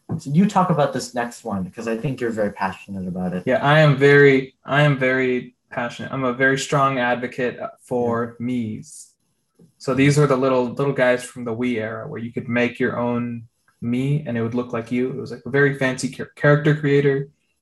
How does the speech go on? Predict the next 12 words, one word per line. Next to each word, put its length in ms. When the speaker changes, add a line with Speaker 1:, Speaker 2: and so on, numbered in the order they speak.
Speaker 2:
pretty 160
Speaker 1:
Yeah. 80
Speaker 2:
innovative 380
for 100
the 100
time. 520
Speaker 1:
Not 120
really. 100
Speaker 2:
You 60
know, 340
Speaker 1:
<laughs> 1160
Speaker 2:
shh, 340